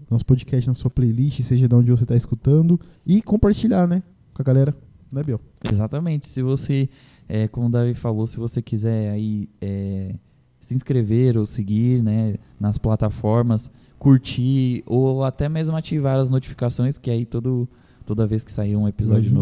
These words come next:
Speaker 2: novo,
Speaker 1: novo.
Speaker 2: você já vai ser um dos primeiros a,
Speaker 1: Isso
Speaker 2: a
Speaker 1: aí.
Speaker 2: nos ouvir.
Speaker 1: E fala pra eles, Biel, qual que é o tema de hoje?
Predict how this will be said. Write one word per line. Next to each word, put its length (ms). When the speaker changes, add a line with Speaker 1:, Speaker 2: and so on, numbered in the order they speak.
Speaker 2:
novo, 100
Speaker 1:
novo. 120
Speaker 2:
você 220
já 160
vai 260
ser 380
um 120
dos 460
primeiros 480
a, 260
Speaker 1:
Isso 240
Speaker 2:
a 60
Speaker 1:
aí. 60
Speaker 2:
nos 140
ouvir. 360
Speaker 1:
E 300
fala 220
pra 200
eles, 260
Biel, 260
qual 220
que 100
é 40
o 80
tema 240
de 120
hoje? 220